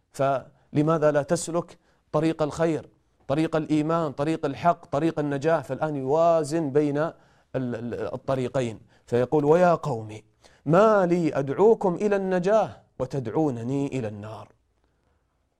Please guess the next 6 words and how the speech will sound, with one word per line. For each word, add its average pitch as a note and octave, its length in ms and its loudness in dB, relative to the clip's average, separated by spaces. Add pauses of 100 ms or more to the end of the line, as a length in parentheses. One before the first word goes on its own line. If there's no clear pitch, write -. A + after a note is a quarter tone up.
(220)
انظر C#3 200 -2
كيف G#2 240 -12
يكرر A2+ 640 -4
قوله: A2+ 220 -4
"ويا A#2 240 -4
قوم، G#2+ 440 -8